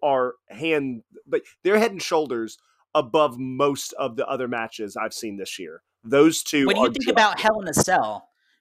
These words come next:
Speaker 2: you're gonna think of three matches. You're gonna think of Undertaker, uh, H B K.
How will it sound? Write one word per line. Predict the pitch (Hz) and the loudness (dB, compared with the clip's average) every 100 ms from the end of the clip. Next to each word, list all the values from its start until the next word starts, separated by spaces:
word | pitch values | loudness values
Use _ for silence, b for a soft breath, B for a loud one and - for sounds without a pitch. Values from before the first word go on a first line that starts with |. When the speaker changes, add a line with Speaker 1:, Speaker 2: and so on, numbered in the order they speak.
| _ | _
Speaker 2:
you're | 135 196 | -4 0
gonna | 196 202 | 2 2
think | 190 208 196 - - | 0 -6 -8 -10 -4
of | 156 - _ | -4 -4 _
three | 143 151 165 | -8 -6 -2
matches. | 147 131 - 107 98 - - _ _ | 0 0 -2 -16 -12 -12 -12 _ _
You're | - 151 | -8 -6
gonna | 185 | -6
think | 170 175 170 | -4 -6 0
of | 147 131 | -2 0
Undertaker, | 156 175 180 - 175 170 170 160 160 - | -4 -2 -2 0 -2 0 0 0 -2 0
uh, | 143 139 | 2 2
H | 165 170 - | 2 -2 -4
B | 170 | -4
K. | 165 123 123 - | -2 -2 -2 -10